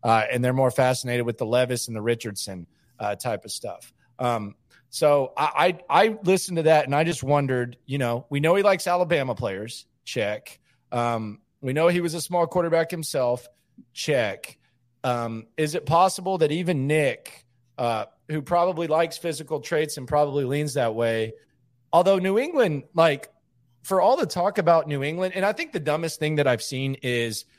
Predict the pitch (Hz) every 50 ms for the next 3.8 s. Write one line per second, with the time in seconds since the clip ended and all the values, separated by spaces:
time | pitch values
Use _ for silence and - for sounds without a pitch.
0 | _ _ _ _ - 139 143 131 123 120 123 135 156 175 160 - - 165 165 147
1 | 135 - - 147 147 151 147 151 151 143 - - 123 135 131 117 131 131 139 139
2 | - 139 135 135 131 131 120 120 123 131 131 147 143 139 127 120 117 107 104 123
3 | 123 127 127 - - 110 101 107 117 131 151 156 - - - -